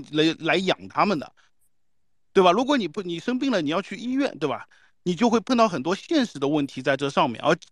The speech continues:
人类政府就是承担了这一大部分的责任。所以什么所谓数字游民是不存在的，不存在的，对吧？当然你纳税，你不纳税这东西也不可能，因为这个东西就有所谓的十一税G S T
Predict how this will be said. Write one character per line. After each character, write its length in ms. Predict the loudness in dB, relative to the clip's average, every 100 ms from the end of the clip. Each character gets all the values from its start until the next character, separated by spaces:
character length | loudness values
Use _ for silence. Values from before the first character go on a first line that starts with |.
| -14
人 260 | 0 2 4
类 140 | 2
政 260 | 0 0 0
府 180 | -2 -10
就 220 | -2 -2
是 100 | -2
承 320 | -8 -6 0
担 140 | 2 4
了 100 | 4
这 200 | 4 -2
一 120 | 0
大 100 | -4 -4
部 120 | -6
分 140 | -2
的 100 | -2
责 180 | -4 -8 -4
任。 180 | -4 -4 _ _ _ _
所 180 | 0 2
以 60 |
什 140 | 2 0
么 100 | 2
所 140 | 2
谓 100 | 0
数 220 | 0 0
字 100 | 0
游 140 | 0 0
民 120 | -2
是 100 | -4
不 120 | -8
存 180 | -8 -2
在 140 | 0
的， 80 | 0 -4
不 100 | -6
存 160 | -4 0
在 140 | 0
的， 100 | -2 -8 -20 -20 _ _ 2
对 100 | 2
吧？ 240 | 6 4 _ _ 0
当 140 | 2
然 120 | 4
你 140 | 0 -4
纳 320 | -2 -2 -2
税， 260 | -4 -4 -4
你 140 | -6
不 140 | -6
纳 160 | -4 -4
税 120 | -4
这 80 | -8
东 120 | -6 -6
西 100 | -6
也 80 |
不 120 | -8 -6
可 160 | -4
能， 160 | -4 0
因 80 | 4
为 100 | 4
这 200 | 4 -2
个 80 |
东 120 | 0 -2
西 80 |
就 140 | -2 -2
有 180 | -2 -4
所 160 | -6
谓 120 | -4
的 80 | -2
十 180 | -4 -6
一 100 | -6
税 200 | -4 -4
G 180 | -6 -8
S 180 | -8 -8
T 260 | -10 -10